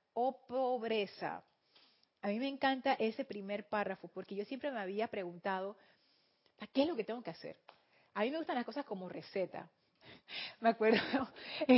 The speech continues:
el Serapis Movie del domingo, eh, estábamos viendo la, la, una, la película de Sefirelli acerca de San Francisco de Asís. Esa es la interpretación del director Sefirelli. Entonces,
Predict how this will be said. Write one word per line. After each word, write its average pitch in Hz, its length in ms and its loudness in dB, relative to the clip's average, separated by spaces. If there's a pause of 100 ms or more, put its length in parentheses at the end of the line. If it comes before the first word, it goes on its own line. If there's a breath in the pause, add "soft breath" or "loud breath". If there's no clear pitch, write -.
el 262 100 12
Serapis 226 440 10
Movie 226 320 -2
del 240 220 8
domingo, 202 640 0 (640 loud breath)
eh, 202 300 10
estábamos 214 380 6
viendo 233 200 -2
la, 220 200 4
la, 180 400 2 (280)
una, 226 260 0
la 208 140 4
película 208 400 0
de 240 80 4
Sefirelli 254 580 0
acerca 190 400 0
de 220 80 4
San 196 160 -4
Francisco 180 460 -8
de 202 80 0
Asís. 214 440 -4 (400)
Esa 185 180 -2
es 269 60 4
la 269 60 8
interpretación 196 920 0
del 190 420 -2
director 170 400 -4
Sefirelli. 202 640 -2 (480 loud breath)
Entonces, 214 720 0